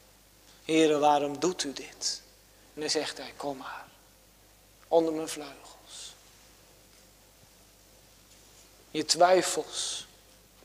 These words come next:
"Mag ik dan wel komen? Als ik zie wat ik afgelopen week weer gedaan heb."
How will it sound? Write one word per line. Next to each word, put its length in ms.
"Mag 280
ik 160
dan 200
wel 180
komen? 500
Als 200
ik 120
zie 360
wat 260
ik 180
afgelopen 720
week 260
weer 160
gedaan 500
heb." 160